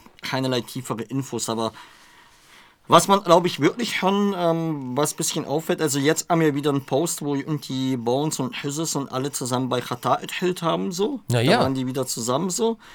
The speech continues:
Speaker 1: Aber ich hab schon sehr, sehr lange irgendwie, also gerade jetzt, wenn du dir die Insta-Stories und so ein bisschen verfolgst, was ich jetzt bei denen auch nicht so stark mach, aber du siehst die schon scheiße selten irgendwie gemeinsam noch was machen, muss man sagen.
Speaker 2: Ich
Speaker 1: Bones
Speaker 2: ma-,
Speaker 1: und
Speaker 2: ich,
Speaker 1: Hüsses und
Speaker 2: ich mein
Speaker 1: sowas.
Speaker 2: mal, die,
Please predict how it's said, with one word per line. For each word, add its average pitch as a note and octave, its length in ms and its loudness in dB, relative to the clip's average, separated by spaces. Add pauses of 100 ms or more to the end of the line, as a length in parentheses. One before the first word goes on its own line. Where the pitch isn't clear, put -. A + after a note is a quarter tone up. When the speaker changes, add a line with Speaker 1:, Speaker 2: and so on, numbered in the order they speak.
(300)
Speaker 1:
Aber C3+ 200 2
ich C#3 100 0
hab E3 140 6
schon D#3+ 260 2
sehr, D3 380 4
sehr D#3+ 160 4
lange D#3 300 2
irgendwie, D3 760 -4
also B2+ 220 -6
gerade C3+ 340 -2
jetzt, C3 220 -2
wenn B2+ 100 -2
du B2+ 100 -2
dir A#2+ 140 -4
die A#2 140 -6
Insta-Stories D3 760 -2
und C#3 120 -4
so C3 100 -4
ein C3 120 -2
bisschen B2+ 280 -6
verfolgst, B2 480 -4
was A#2 160 -4
ich A#2 100 -8
jetzt A#2+ 180 -6
bei A#2+ 120 0
denen A#2+ 260 -2
auch B2+ 80 -6
nicht B2 160 -4
so B2+ 160 -4
stark - 320 -4
mach, D3+ 240 -6 (480)
aber C3+ 140 -2
du C#3+ 100 2
siehst D3+ 260 0
die E3+ 80 -2
schon E3+ 220 -2
scheiße F3 420 -2
selten D#3 460 -2
irgendwie D3+ 400 -4
gemeinsam C3+ 420 -2
noch B2+ 160 -4
was B2 160 -6
machen, A#2+ 280 -6
muss G#2 160 -10
man G#2 100 -8
sagen. G2+ 260 -10
Speaker 2:
Ich C3+ 120 -2
Speaker 1:
Bones C#3 240 0
Speaker 2:
ma-, A2 40 -8
Speaker 1:
und G2+ 120 -6
Speaker 2:
ich, B2 80 -2
Speaker 1:
Hüsses A2 260 -6
und B2 60 -2
Speaker 2:
ich A2+ 120 -2
mein A#2+ 200 4
Speaker 1:
sowas. D3 40 4
Speaker 2:
mal, D#3+ 200 6
die, C#3 260 -2